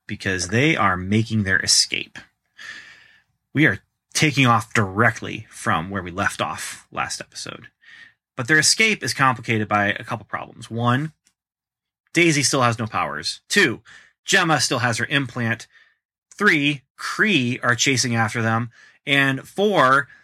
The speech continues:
their ship is blown up right before their eyes. And that was their escape. Well, it's gone. Meanwhile, <laughs> I mentioned Kree.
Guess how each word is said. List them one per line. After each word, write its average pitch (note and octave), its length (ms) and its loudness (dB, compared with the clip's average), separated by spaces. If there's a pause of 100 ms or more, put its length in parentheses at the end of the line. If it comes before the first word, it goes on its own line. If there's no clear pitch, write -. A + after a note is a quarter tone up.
(140)
their C3+ 380 2
ship - 400 2
is B2+ 100 0
blown C3+ 320 2
up A#2 240 4
right A#2 580 0
before A2+ 640 0
their G2 220 2
eyes. - 560 0 (1120)
And F2+ 600 -2 (480)
that - 180 -2
was F#2 120 -6
their A2+ 120 4
escape. G3 380 0 (540)
Well, A2+ 280 -6 (180)
it's - 160 -12
gone. - 280 -12 (1300)
Meanwhile, C#3+ 580 4 (580)
<laughs> - 600 -20
I - 40 -4
mentioned F#3+ 300 -2
Kree. F#3+ 360 0